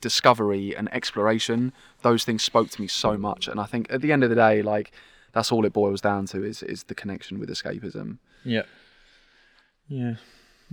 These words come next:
Speaker 2: All right. Well, so, besides that tangent, um, you were doing some shout outs. Was there anybody else you, you left out?
Speaker 1: That's, um,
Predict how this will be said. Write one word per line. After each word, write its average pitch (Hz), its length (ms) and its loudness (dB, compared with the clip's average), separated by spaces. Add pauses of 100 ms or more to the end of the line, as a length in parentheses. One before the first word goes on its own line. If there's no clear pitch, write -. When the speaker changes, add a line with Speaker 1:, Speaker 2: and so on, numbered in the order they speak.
Speaker 2:
All 127 160 -4
right. 120 100 -4 (120)
Well, 156 120 4
so, 151 260 10 (960)
besides 131 240 4
that 120 120 2
tangent, 117 540 2
um, 123 340 2
you 127 140 -4
were 123 40 0
doing 120 160 -2
some 113 160 -6
shout 113 340 2
outs. 113 340 -4
Was 127 100 -8
there 120 80 -2
anybody 120 320 -2
else 120 200 -2
you, 127 80 -6 (340)
you 135 180 -8
left 127 200 -6
out? 135 60 -2
Speaker 1:
That's, - 340 6 (200)
um, 113 420 4